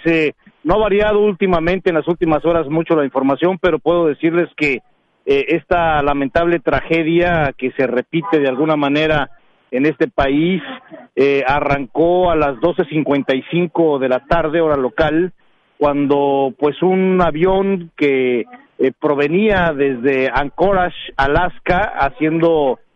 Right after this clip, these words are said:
eh, escala en Minneapolis, llega hasta Fort Lauderdale, y cuando, pues, todos los pasajeros estaban ya prácticamente bajo del avión y en el área de la Terminal dos, donde se reciben las maletas, un joven de veintiséis años,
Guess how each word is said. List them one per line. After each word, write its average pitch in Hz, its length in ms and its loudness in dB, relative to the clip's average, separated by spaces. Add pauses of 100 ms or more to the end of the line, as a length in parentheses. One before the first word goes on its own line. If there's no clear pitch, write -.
(220)
eh, 123 640 0
escala 170 440 -2
en 151 100 -4
Minneapolis, 160 720 0 (400)
llega 175 420 0
hasta 156 200 -2
Fort 180 240 0
Lauderdale, 190 720 0 (400)
y 156 140 0
cuando, 156 720 0
pues, 156 160 -2
todos 214 160 2
los 202 120 -2
pasajeros 185 520 0
estaban 175 1000 0
ya 170 140 2
prácticamente 165 720 -2
bajo 180 260 0
del 156 100 2
avión 196 720 0
y 143 60 2
en 139 120 -2
el 139 140 2
área 185 480 0 (400)
de 143 80 -2
la 143 100 2
Terminal 156 540 -2
dos, 185 320 0
donde 147 340 0
se 143 120 -2
reciben 170 360 -2
las 143 200 0
maletas, 165 560 0 (640)
un 180 140 0
joven 196 340 2
de 170 80 0
veintiséis 165 560 0
años, 190 380 0